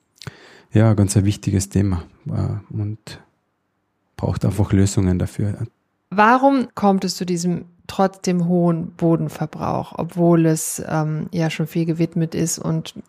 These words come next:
Speaker 2: die Bevölkerung zurückgeht? Kannst du das vielleicht nochmal versuchen zu erklären?
Speaker 1: Naja, das liegt zum einen daran, dass, ähm, immer noch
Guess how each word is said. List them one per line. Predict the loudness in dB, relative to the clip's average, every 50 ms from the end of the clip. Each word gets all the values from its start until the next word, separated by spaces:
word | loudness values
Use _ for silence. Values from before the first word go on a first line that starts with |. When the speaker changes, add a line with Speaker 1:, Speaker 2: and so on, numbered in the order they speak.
| -10 -6
Speaker 2:
die | -4 -4
Bevölkerung | -2 -4 -4 -2 0 0 0 0 -2 -4 -4 -4
zurückgeht? | -4 -4 -2 -2 -2 -4 -4 -4 -6 -6 -6 -6
Kannst | -4 -4 -4 -4 -4 -6
du | -6
das | -2 -2 -2 -2 -2 -6 -10 -12 -14 -16 _ _ _ -20 -20 _ _
vielleicht | -8 -6 -4 -4 -4 -2
nochmal | -2 -2 -2 -2 -2
versuchen | -2 -4 -6 -4 -2 -4 -4 -2 -2 -4 -4 -4 -6
zu | -6 -8
erklären? | -8 -8 -8 -10 -6 -4 -2 -2 -2 -2 -2 -4 -4 -6 -8 -12 _ _ _ _ _ _ 2
Speaker 1:
Naja, | 4 6 6 6 4
das | 4 2 2 4
liegt | 4 2 4 4
zum | 2 2 2
einen | 4 4 6 8 8 8 6
daran, | 6 6 6 6 6 6 6
dass, | 6 6 4 4 2 0 0 2
ähm, | 4 4 6 6 4 4 2 0 -2 -6 -10 _ _ -14 -6 2 6
immer | 8 8 8 8
noch | 8 6 4 2